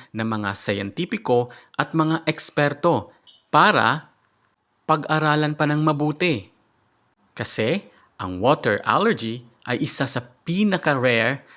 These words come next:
na type ng allergy na meron tayo sa mundong ito. Sabi ng iba, baka merong substance or chemical ang tubig na kapag naging in contact sa balat ng tao, ito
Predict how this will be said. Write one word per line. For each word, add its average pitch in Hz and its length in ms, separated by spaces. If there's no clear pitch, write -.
na 101 80
type 123 480
ng 160 240
allergy 127 640
na 147 100
meron 160 380
tayo 135 340
sa - 80
mundong 175 400
ito. 170 460
Sabi 117 400
ng 104 160
iba, 117 560
baka 101 240
merong 110 560
substance 131 880
or 143 100
chemical 143 720
ang 120 160
tubig 117 640
na 117 160
kapag 104 320
naging 104 400
in 110 160
contact 135 480
sa 104 160
balat 107 300
ng 107 160
tao, 131 500
ito 151 560